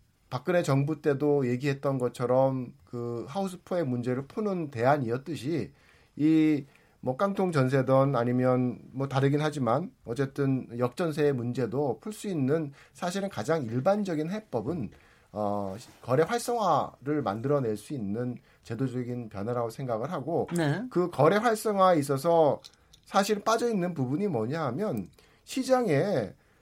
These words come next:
Speaker 1: 자가주택 소유자만 존재하는 것과 임차인만 존재하는 게 아니에요.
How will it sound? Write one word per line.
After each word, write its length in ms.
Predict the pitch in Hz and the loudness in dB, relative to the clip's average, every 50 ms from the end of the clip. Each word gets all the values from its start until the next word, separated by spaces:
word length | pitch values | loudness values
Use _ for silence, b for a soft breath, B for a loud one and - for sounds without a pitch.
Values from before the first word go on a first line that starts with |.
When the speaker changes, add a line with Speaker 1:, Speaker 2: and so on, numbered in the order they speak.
| _ _ - | _ _ -10
Speaker 1:
자가주택 720 | - - 143 147 226 233 233 - - - 139 - 190 190 | -4 -2 2 4 4 4 4 2 -6 -10 -6 -4 -4 -2
소유자만 560 | - 240 226 208 196 185 165 160 156 156 147 | -2 -4 -2 0 2 2 4 4 4 2 2
존재하는 480 | 139 131 127 127 143 135 131 131 131 123 | 0 -2 0 2 2 2 2 2 0 0
것과 480 | 120 120 117 - - - - 147 139 | 0 -2 -2 -2 -4 -2 0 2 2
임차인만 500 | 131 135 156 165 - 233 214 202 190 180 | 4 2 2 2 0 0 0 0 0 0
존재하는 380 | 151 135 123 113 120 113 110 123 | 0 -2 -2 -2 -2 -2 -2 -4
게 100 | 190 220 | -4 -6
아니에요. 340 | 196 117 95 90 98 147 | -6 -8 -8 -10 -12 -12